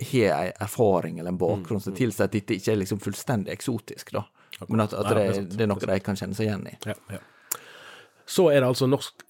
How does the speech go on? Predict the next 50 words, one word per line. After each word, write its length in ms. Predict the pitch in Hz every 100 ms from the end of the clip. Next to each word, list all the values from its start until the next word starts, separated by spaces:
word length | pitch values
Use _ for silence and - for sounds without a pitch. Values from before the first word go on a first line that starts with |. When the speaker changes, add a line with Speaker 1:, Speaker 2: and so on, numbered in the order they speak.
| 117
Speaker 2:
frikirkelighet 960 | - 160 139 - 82 - 85 82 - -
i 160 | 95 87
siste 540 | - 95 - - 101 71
bolk 420 | 87 87 69 -
her, 220 | 92 80
og 160 | 90 95
da 80 | 127 110
sånn 160 | 120 117 117
nyhetsmessig 880 | 127 151 95 90 - 92 - 151 175
så 140 | - 135
er 60 |
det 80 | 151
jo 40 | -
ikke 120 | 107
noe 100 | -
tvil 200 | 104 82
om 80 | 80
at 80 | -
det 80 | - 92
er, 100 | 76 - _ - - _ _ -
eh, 80 | 73
samlivsetikken 1120 | - 85 92 92 80 - - - - 69 67
som 220 | - 78 73
har 280 | 73 71 71
vært, 460 | 82 - _ - - -
eh, 200 | 71 71
det 100 | 87
som 100 | 76
har, 160 | 78 73 - 73
har 300 | 80 85 82
vært 160 | 78
mest, 280 | 80 - -
eh, 180 | 71 69
mest, 400 | 78 85 - -
eh, 100 | 71
omtalt, 440 | 90 92 135 151 98
eh, 300 | 90 90 92
ifra 180 | - 92
pinsebevegelsen, 640 | 104 104 113 101 92 120 143
den, 140 | 123
det 100 | 104
største 640 | - 101 - 101 95 87 80
protestantiske 600 | - 87 95 85 - - -
frikirkesamfunnet 800 | 95 - 76 - - 80 82 80
i 20 |
Norge, 240 | 82 104
så 120 | 101 101
var 100 | 90
det 80 |
jo 100 | 85